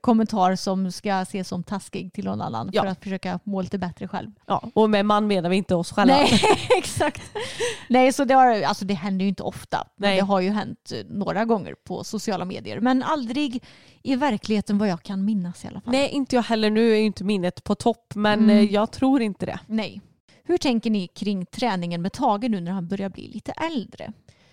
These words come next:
Speaker 2: Ja, alltså, nu är han ju, han fyller ju tjugotvå år nästa år.
Speaker 1: Mm.
Speaker 2: Och jag känner väl lite, dels för att jag inte ska stressa sönder mig själv, och dels för att han faktiskt är lite äldre, så har jag väl trappat ner lite grann på hans träning.
Speaker 1: Mm.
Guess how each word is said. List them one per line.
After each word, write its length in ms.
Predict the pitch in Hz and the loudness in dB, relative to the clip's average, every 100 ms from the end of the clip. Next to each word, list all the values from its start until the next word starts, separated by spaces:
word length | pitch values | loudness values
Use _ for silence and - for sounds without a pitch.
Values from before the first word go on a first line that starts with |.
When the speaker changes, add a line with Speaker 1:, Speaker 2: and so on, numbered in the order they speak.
| _ _ | _ _
Speaker 2:
Ja, 220 | - 233 | 0 2
alltså, 300 | - 254 262 254 | 2 2 0 2
nu 180 | 311 311 | 2 2
är 140 | 220 | 2
han 180 | 196 190 | 0 0
ju, 160 | 185 - | 0 0
han 160 | 226 285 | 0 0
fyller 160 | 190 | 0
ju 60 | 170 | -2
tjugotvå 720 | - - - 214 185 - 208 | -4 -8 2 2 4 2 2
år 120 | 247 | 2
nästa 320 | 226 - - | 0 -4 -4
år. 220 | 92 - | -2 -2
Speaker 1:
Mm. 340 | - 214 214 240 - _ - | 0 2 4 2 -4 _ -2
Speaker 2:
Och 260 | 233 220 - | 0 0 -2
jag 560 | 220 247 262 269 233 220 | 2 4 6 4 2 -4
känner 260 | - 226 196 | -2 0 0
väl 120 | 196 | 2
lite, 340 | 196 - 180 160 | 0 0 0 -2
dels 580 | 180 233 254 247 247 | -4 0 2 2 -2
för 160 | - 226 | 0 0
att 200 | 226 - | 0 0
jag 380 | 185 160 170 170 | 2 4 2 0
inte 260 | 185 165 | -4 -4
ska 400 | 165 175 160 160 | -6 -4 -2 -2
stressa 360 | 165 196 196 185 | -4 -2 -2 -2
sönder 240 | 190 175 | -4 -4
mig 100 | 165 | -4
själv, 400 | 170 226 269 277 294 _ - | 0 2 2 0 -6 _ -20
och 260 | _ - 226 | _ 0 2
dels 300 | 185 190 160 | 2 0 0
för 60 | - | -2
att 100 | 180 | -2
han 140 | 175 | -2
faktiskt 320 | 156 170 185 - | -6 -6 -8 -2
är 220 | 214 247 | 0 2
lite 220 | 277 - | 0 -2
äldre, 280 | 135 160 175 | -4 -2 -4
så 240 | - 180 | 0 2
har 240 | 175 175 196 | 4 4 2
jag 120 | 165 | 2
väl 140 | 170 | 0
trappat 400 | - 202 190 202 | -2 -4 0 -2
ner 160 | 175 147 | -2 -6
lite 680 | 165 196 233 208 170 - 262 | -6 -6 -4 -6 -6 -2 0
grann 240 | 202 143 | 0 -2
på 120 | - | -2
hans 140 | 160 175 | -4 -4
träning. 400 | 180 110 190 214 - | -6 -4 -6 -6 0
Speaker 1:
Mm. 320 | 208 208 | 2 2